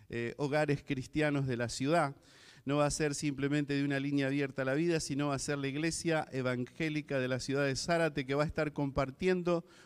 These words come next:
un tiempo de alabanza y adoración,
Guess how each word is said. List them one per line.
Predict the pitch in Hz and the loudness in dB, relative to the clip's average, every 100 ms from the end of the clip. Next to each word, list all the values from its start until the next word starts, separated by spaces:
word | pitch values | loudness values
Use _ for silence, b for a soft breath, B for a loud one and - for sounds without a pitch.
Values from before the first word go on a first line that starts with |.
| B | B
un | 160 160 | -2 0
tiempo | 185 202 196 190 185 | 2 2 0 0 0
de | 160 151 | 2 4
alabanza | 143 139 151 190 196 - 170 | 4 4 6 4 4 0 -2
y | 147 | 0
adoración, | 139 131 127 - 190 196 190 | 2 2 0 2 2 2 0